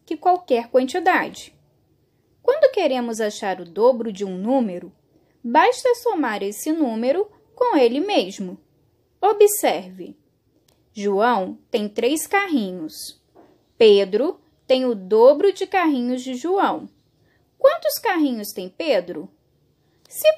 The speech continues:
Pedro tem o dobro de carrinhos de João, para descobrir o dobro,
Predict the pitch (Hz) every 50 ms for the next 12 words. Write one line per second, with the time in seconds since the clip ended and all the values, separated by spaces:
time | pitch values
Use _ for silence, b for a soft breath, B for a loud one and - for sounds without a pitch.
0 | 622 - 370 262 226 208 208 202 202 - 208 190 190 180 175 170 175 226 262 277
1 | 320 339 359 359 330 294 311 302 - 262 220 233 214 208 190 190 185 185 175 175
2 | - 190 185 175 - 185 190 220 262 277 233 - - 214 - _ _ _ _ _
3 | _ _ _ _ _ _ - 320 349 415 453 440 392 392 392 - - - 381 285
4 | 240 220 226 208 196 196 190 180 175 208 240 254 233 202 - - 160 160 -